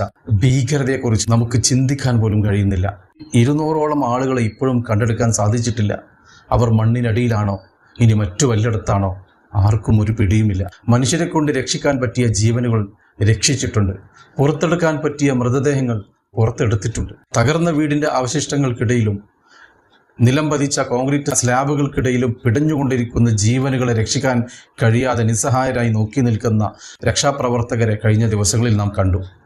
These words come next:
ഇതുവരെയും കണ്ടെത്താൻ കഴിയാത്ത തങ്ങളുടെ ഉറ്റവരെയും ഉടയവരെയും എവിടെ പോയി തിരയുമെന്ന ആശങ്കയിലാണ്, എവിടെ പോയി തിരയുമെന്ന ചിന്തയിൽ പ്രതീക്ഷയേറ്റ് കഴിയുന്ന അവരുടെ കുടുംബാംഗങ്ങളുടെ വിലാപം നമ്മെ വേദനിപ്പിക്കുന്നുണ്ട്.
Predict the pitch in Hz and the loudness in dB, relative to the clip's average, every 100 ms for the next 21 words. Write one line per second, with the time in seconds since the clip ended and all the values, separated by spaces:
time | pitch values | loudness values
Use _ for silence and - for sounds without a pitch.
0 | - 107 143 143 139 135 131 131 120 127 | 0 2 2 0 0 -2 -2 -2 -2 -2
1 | - 131 123 117 117 113 - 104 - _ | -2 -2 0 0 0 -2 -4 -8 -12 _
2 | _ - 120 147 147 143 107 - 165 151 | _ -4 0 2 0 -4 -4 -2 0 0
3 | 147 139 143 123 135 143 135 127 123 110 | 0 -2 -4 -4 0 0 0 0 0 -2
4 | 101 - _ 117 131 131 156 175 147 139 | -4 -14 _ 0 2 0 -2 -2 0 -2
5 | - 127 120 143 139 123 117 110 104 117 | 0 0 0 0 0 0 -2 0 0 0
6 | 117 139 131 123 110 101 98 - - 117 | 0 0 0 0 0 -2 -4 -10 -2 2
7 | 117 135 156 - 143 143 139 - 123 143 | 2 2 -2 -2 0 0 -2 -2 0 2
8 | 143 135 127 107 - 120 127 147 127 101 | 0 0 -2 -2 0 2 2 0 -2 -4
9 | - _ _ _ 131 120 160 - 160 143 | -8 _ _ _ 2 2 0 0 -2 -2
10 | 147 123 123 120 117 110 101 - _ - | -4 -2 0 0 0 0 -4 -10 _ -2
11 | 110 120 123 120 113 120 120 120 117 113 | 0 2 0 0 0 2 0 0 0 0
12 | 110 107 113 127 123 127 101 - _ - | 0 0 0 -2 -2 -4 -4 -10 _ -2
13 | 117 135 120 131 143 147 131 120 107 92 | 0 2 0 0 -2 -4 -4 -2 -2 -2